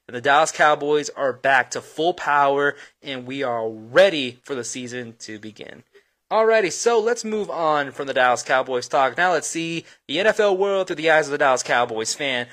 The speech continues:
First up, we got the New England Patriots, or, or as I like to call 'em, the team that thinks they're America's team. So, news with them, they did sign former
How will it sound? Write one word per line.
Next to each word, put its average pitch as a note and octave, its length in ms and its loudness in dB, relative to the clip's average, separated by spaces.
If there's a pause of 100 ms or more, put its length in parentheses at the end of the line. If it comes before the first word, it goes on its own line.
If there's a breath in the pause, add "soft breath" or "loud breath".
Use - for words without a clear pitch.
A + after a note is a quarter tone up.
(140)
First A#3 320 2
up, A3+ 220 6
we F3 60 -8
got G#3+ 200 4
the F#3 60 -6
New F#3+ 160 -4
England G3 420 -6
Patriots, G3 880 -6
or, D#3+ 260 0 (300)
or A3 380 6 (200 loud breath)
as F3+ 140 -4
I F3+ 220 4
like E3+ 100 0
to - 60 -12
call D#3+ 260 -2
'em, D#3 100 -16 (120)
the C3+ 100 -10
team F3+ 300 -6
that E3 140 -4
thinks E3 260 -10
they're C#3+ 160 -2
America's B2+ 400 -4
team. C#3 320 -10 (260 loud breath)
So, B3 460 6 (400 loud breath)
news B3 320 -2
with A#3+ 160 -2
them, A3 300 -2
they F#3 140 -2
did F3+ 360 -4
sign G#3 480 -4
former A#3 800 -2